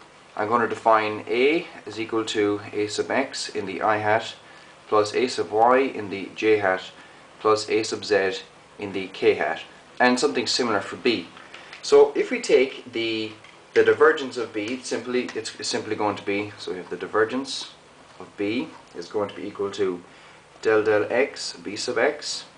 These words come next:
plus del del y, B sub y, plus del del z, B sub z. Okay?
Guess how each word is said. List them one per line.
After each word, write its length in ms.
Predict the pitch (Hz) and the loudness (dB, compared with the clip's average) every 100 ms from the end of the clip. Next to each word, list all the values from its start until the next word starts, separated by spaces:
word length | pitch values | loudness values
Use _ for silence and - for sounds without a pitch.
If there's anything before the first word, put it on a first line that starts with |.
| - - - - - | -20 -20 -20 -20 -10
plus 420 | - 101 101 - - | 0 2 0 -8 -2
del 420 | 101 104 107 107 - - - - - - - - | 2 4 4 2 -4 -20 -20 -20 -20 -20 -20 -10
del 300 | - 98 95 | -2 0 0
y, 460 | 92 107 120 139 - - - - - - - - | 2 4 6 4 -2 -16 -20 -20 -20 -20 -20 -10
B 140 | 113 | -6
sub 240 | 113 113 98 | -4 -4 2
y, 400 | 101 101 101 101 - - - - | 4 6 6 2 -6 -20 -20 -8
plus 220 | - 110 - | 0 0 2
del 340 | 101 104 117 | 4 4 4
del 320 | 127 120 117 | 4 4 2
z, 300 | 107 95 92 - - - - - | 0 2 0 -4 -18 -20 -20 -10
B 140 | 98 | -8
sub 220 | 92 90 | -6 -4
z. 240 | 101 110 90 - - - - - - - | 2 4 2 -6 -20 -20 -20 -20 -20 -12
Okay? 400 | - - 170 175 | -4 4 4 4